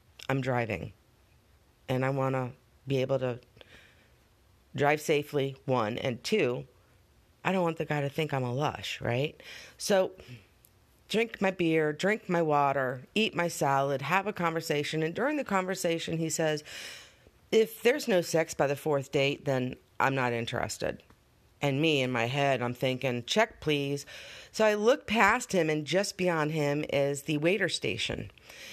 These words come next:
And this seventeen-year-old kid heard what he said, turned around and looked at him with the strangest look on his face, then looked at me and shook his head no. So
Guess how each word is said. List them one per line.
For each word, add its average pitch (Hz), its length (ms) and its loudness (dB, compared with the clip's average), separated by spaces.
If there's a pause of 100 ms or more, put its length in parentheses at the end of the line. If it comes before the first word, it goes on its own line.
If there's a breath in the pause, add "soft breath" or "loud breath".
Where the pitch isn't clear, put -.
(220 loud breath)
And 175 320 2
this 165 240 2
seventeen-year-old 147 920 0
kid 127 420 -2 (800 soft breath)
heard 220 460 2
what 135 200 2
he 135 60 0
said, 127 500 0
turned 262 420 2
around 180 560 4
and 135 220 0
looked 196 340 2
at 269 140 0
him 180 300 2
with 143 200 -2
the 127 80 -2
strangest 160 680 0
look 127 180 0
on 123 80 2
his 113 160 -4
face, 123 300 0 (400 loud breath)
then 165 200 4
looked 208 220 2
at - 100 0
me 170 220 2
and 139 100 -2
shook - 220 -2
his 135 120 -4
head 120 200 -2
no. 104 220 -4 (1500 loud breath)
So - 460 4